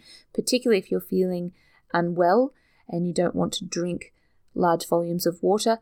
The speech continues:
Sucking on an icy pole can help, um, with a, like, almost like a slow trickle of fluid into the system that will be absorbed. You can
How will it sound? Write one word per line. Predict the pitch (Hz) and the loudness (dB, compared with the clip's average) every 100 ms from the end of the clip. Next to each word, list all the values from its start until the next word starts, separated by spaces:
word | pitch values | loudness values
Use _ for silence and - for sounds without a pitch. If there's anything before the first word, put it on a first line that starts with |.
| - | -4
Sucking | - 240 240 226 | 0 0 0 -2
on | 190 | -2
an | 180 | -4
icy | 180 190 - | -4 -4 -4
pole | - - 190 185 185 - _ _ | -6 2 4 4 2 -4 _ _
can | - 180 | -4 -2
help, | - 220 214 - - - - _ - | -2 2 0 0 -14 -20 -20 _ -8
um, | 175 175 175 180 | -6 -6 -6 0
with | 180 180 | 2 2
a, | 175 | 2
like, | 175 185 - | 2 -2 -2
almost | 208 190 | 0 0
like | 170 - | -2 -4
a | |
slow | 170 - - 180 170 160 170 _ _ _ | -4 -2 2 4 4 4 -2 _ _ _
trickle | - 202 190 175 170 - | -2 0 0 -2 -2 -2
of | 160 | -4
fluid | - 156 156 175 - | -2 -2 0 0 -2
into | 170 156 160 | -4 -4 -4
the | 160 | -4
system | - 147 - - - 185 | -4 -2 -2 -4 -4 -6
that | - | -6
will | - 170 | -2 -2
be | 160 160 | -2 -6
absorbed. | 156 - - - - - _ _ - | -4 -4 -4 -6 -14 -20 _ _ -10
You | - 185 175 | -2 0 0
can | 175 - 170 170 170 175 175 175 | -4 -12 -10 -10 -12 -8 -6 -6